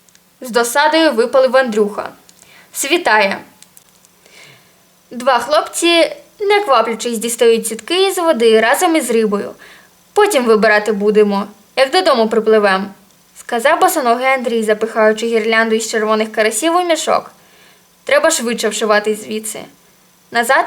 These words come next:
приятелі пливли мовчки і більше намагались не згадувати про те, що відбулось.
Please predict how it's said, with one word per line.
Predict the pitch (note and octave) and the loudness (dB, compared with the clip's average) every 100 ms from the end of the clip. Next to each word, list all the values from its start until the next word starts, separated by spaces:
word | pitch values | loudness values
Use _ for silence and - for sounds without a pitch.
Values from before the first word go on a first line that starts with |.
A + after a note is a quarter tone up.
| - | -2
приятелі | E4+ E4+ E4+ E4+ D#4+ D#4+ - _ | 0 0 0 0 0 -4 -6 _
пливли | C4+ A#3+ A#3+ | 0 0 0
мовчки | A3 G3+ G#3 - A3 G#3+ | 0 0 -2 -8 -8 -8
і | - | -8
більше | G#3+ A#3 B3 | -6 -4 -4
намагались | A3+ G#3 A#3+ C#4 F4 E4+ F4 | -4 -4 0 0 0 -2 -2
не | D#4+ | -4
згадувати | C#4+ A#3+ A3 G#3 G#3 | 0 0 2 2 0
про | G#3 G#3+ | -4 -6
те, | G#3+ C#4 E4+ - - | 0 2 0 -4 -20
що | - C4 | -6 2
відбулось. | C4 A#3+ A3+ G#3 G3+ G3 | 2 4 4 4 2 -6